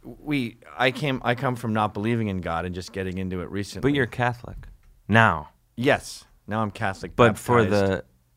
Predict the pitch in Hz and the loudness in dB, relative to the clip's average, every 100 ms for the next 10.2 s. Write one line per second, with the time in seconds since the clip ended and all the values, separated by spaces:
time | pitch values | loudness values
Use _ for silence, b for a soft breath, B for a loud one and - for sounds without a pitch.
0 | _ - 101 95 - 92 104 82 98 104 | _ -4 -2 -2 -4 -2 -2 -2 -4 0
1 | 107 107 104 117 113 107 B B B 151 | 0 0 0 0 0 -2 B B B 2
2 | 135 - _ _ _ 117 123 127 113 107 | 2 -10 _ _ _ 0 2 2 0 0
3 | 92 101 92 90 92 90 101 101 82 82 | -4 -4 -4 -2 -2 -2 -4 -4 -8 -12
4 | - - 117 208 160 104 92 101 87 85 | -12 -4 0 2 2 -2 -2 -4 -2 -4
5 | 87 90 104 - 76 80 98 104 104 90 | -2 0 -2 -2 -10 -4 -4 -4 -6 -4
6 | 92 90 90 87 b b b b b _ | 0 0 -2 -6 b b b b b _
7 | _ - 127 113 120 120 - - 151 214 | _ -6 -4 -2 -4 -6 -12 -8 -6 -4
8 | 185 123 101 104 92 78 101 117 117 123 | -6 -6 0 2 2 0 0 0 4 4
9 | 113 107 110 98 95 98 98 87 90 90 | 6 4 -2 -2 -2 -2 -4 -4 -4 -4
10 | 120 | -2